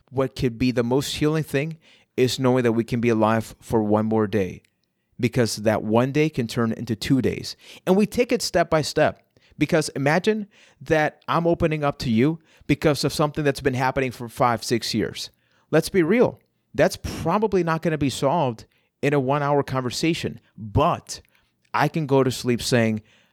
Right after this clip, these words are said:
"I begun talking about this. Now to num-, now tomorrow, we can take the next step. And the day afterwards, we can take the other step." But of course, that requires what? Guidance, patience, a healthy support system,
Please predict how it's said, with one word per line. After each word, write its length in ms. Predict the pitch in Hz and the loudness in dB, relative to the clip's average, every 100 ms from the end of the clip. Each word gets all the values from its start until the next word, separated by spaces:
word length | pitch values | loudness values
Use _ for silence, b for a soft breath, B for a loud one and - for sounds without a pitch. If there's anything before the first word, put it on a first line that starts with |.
| b | b
"I 100 | 113 | 0
begun 460 | 107 107 101 170 214 | 2 2 2 2 2
talking 400 | - 117 104 107 | 2 0 0 -2
about 300 | 98 98 98 | 0 -2 -2
this. 220 | 104 - | -4 0
Now 140 | 117 | 0
to 140 | 117 117 | 0 0
num-, 260 | 110 147 - | 0 0 0
now 180 | 123 | -2
tomorrow, 680 | 117 117 107 165 190 127 113 b b b | -2 -2 0 2 2 2 0 b b b
we 120 | 156 | -2
can 200 | 160 135 | 0 -2
take 240 | - 139 - | -2 -2 0
the 80 | |
next 300 | 110 131 143 | 0 2 0
step. 320 | - 78 - _ _ _ - | -4 -6 -8 _ _ _ -8
And 120 | 127 | -4
the 60 | 123 | 0
day 240 | 117 110 | 0 2
afterwards, 580 | 135 202 170 127 117 - B B | 2 2 2 4 2 -2 B B
we 140 | 135 | 0
can 180 | 135 139 | 0 0
take 200 | 123 131 | -2 -2
the 140 | 120 - | -2 -2
other 300 | 127 127 95 | 0 0 -2
step." 300 | - 87 95 | -2 -4 0
But 100 | 120 | -2
of 140 | - | -2
course, 300 | - 170 110 | 0 0 2
that 100 | 127 | 2
requires 500 | 139 - 131 123 104 | 0 0 2 2 2
what? 260 | 120 101 - b b b 117 | 0 0 -2 b b b -2
Guidance, 640 | 113 92 104 143 - - _ _ _ _ _ _ _ - - | 2 2 2 -2 -6 -12 _ _ _ _ _ _ _ -12 0
patience, 640 | 120 104 139 151 - - b b b b | 0 2 0 -2 -6 -12 b b b b
a 80 | 110 | 0
healthy 400 | 95 123 117 123 | 2 0 0 -2
support 460 | - 85 - 117 | -2 -4 0 0
system, 460 | - 147 - 156 151 | 2 -2 0 -2 -2